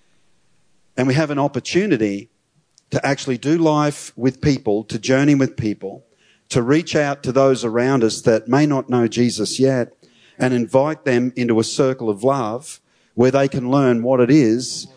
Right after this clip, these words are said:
to follow Jesus and have their lives change for the better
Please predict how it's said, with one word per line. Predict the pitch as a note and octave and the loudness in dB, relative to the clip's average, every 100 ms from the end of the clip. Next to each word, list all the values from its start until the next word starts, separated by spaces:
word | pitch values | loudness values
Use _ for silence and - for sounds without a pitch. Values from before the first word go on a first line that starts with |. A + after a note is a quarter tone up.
| _ | _
to | - | -2
follow | A2 D3+ C#3+ C3 | 0 0 2 0
Jesus | C3 D3 C3 A2 G#2+ - - - _ | 0 -2 0 -2 -4 -6 -14 -20 _
and | - B2 | -4 -4
have | B2 C3+ B2+ | -2 -2 -2
their | C3+ A#2+ | 0 2
lives | A#2 C#3+ D3 C3 - | 2 0 -2 -8 -6
change | D#3 C3+ C3 - | -4 -4 -6 -8
for | A2+ | -8
the | G2 | -2
better | C3 D3 F#2 A#2 | 2 2 0 -4